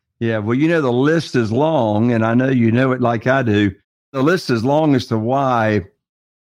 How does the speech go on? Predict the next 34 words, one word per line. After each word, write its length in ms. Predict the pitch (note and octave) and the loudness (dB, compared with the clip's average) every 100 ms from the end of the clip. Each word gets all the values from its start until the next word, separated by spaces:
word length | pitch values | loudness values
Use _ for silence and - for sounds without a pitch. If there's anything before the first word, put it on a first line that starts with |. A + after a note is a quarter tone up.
| - | -6
I 200 | C3 C#3 | -2 0
absolutely 640 | C#3+ D3+ D#3+ - C3 A#2+ A2+ | 0 0 0 -2 -2 0 0
love 640 | G#2+ A#2 D3+ D3+ A#2 G#2+ | 0 0 0 2 0 -2
private 520 | - B2 B2 A#2 A2 | -4 -2 0 0 0
money 580 | A2+ B2+ C#3 A#2 A#2 A2 - | 0 2 2 0 0 -4 -2
over 380 | C#3+ D3 C#3 C3 | 0 2 0 0
institutional 760 | B2+ A#2+ G#2 C3 A#2+ - A#2 | 0 -4 -2 0 0 -2 0
money 400 | A#2 A#2 A#2 B2 | 2 2 0 0
or 180 | A2 G2+ | 0 0
bank 320 | G2+ A#2 B2+ | 0 -2 -2
money, 460 | B2 A2+ A#2 B2 A2+ | 0 0 0 0 0
or, 340 | G#2+ G#2 G2 _ _ _ - | 0 -2 -4 _ _ _ -8
and 140 | C3+ F#3 | -2 -2
I've 160 | D4+ | 0
got 160 | G#3 E3 | -2 0
some 240 | C#3+ B2 | 0 0
great 480 | A2+ B2+ E3+ G3 C3+ | 0 0 2 0 -6
friends 720 | - C3+ E3 B2 F2+ F2+ - - | -2 0 2 0 -2 -6 -10 -4
that 180 | A#2+ A#2+ | -2 0
are 140 | A2+ | -2
hard 360 | - C#3 C#3 B2+ | -2 -2 0 2
money 340 | B2 B2+ A2 | 2 2 0
lenders. 760 | G#2+ C3 E3 B2+ G#2+ A#2 A#2+ - _ _ | 0 0 0 0 0 -2 -2 -12 _ _
But 140 | C3+ C#3 | -4 -4
of 120 | A2+ | -2
course, 540 | F#3+ G#3 F#3 - - _ _ - | 0 0 0 -4 -12 _ _ -2
when 180 | C#3+ | 0
you're 80 | D#3 | 0
borrowing 460 | C3+ E3 F#3+ E3 C#3+ | 0 0 0 0 0
any 160 | F#3 G3 | 0 -2
kind 240 | D#3+ C3 | 0 0
of 100 | B2+ | 2
institutional 680 | C3+ - A2 C3 B2+ - G2+ | 0 -2 -4 -2 -2 -4 -2
money, 540 | A#2+ F3 C3+ A#2 A2+ | 0 2 2 0 0